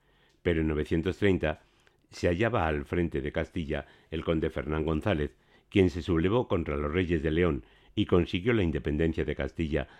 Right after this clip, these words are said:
hacia el año novecientos treinta y dos, aunque en novecientos cuarenta fue preso por el rey Ramiro segundo.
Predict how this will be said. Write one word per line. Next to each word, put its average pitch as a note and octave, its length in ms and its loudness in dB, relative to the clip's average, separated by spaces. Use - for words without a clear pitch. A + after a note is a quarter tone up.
hacia E2+ 260 0
el F2 40 2
año F2+ 200 4
novecientos D2 520 -2
treinta D2 300 -2
y D#2 60 -2
dos, D2 260 -4
aunque F2+ 320 4
en D#2 120 2
novecientos D#2 520 0
cuarenta F2+ 520 0
fue G2 200 0
preso E2+ 300 0
por D2 160 -4
el C2+ 140 -4
rey D#2+ 280 0
Ramiro D#2+ 440 0
segundo. C2 500 -4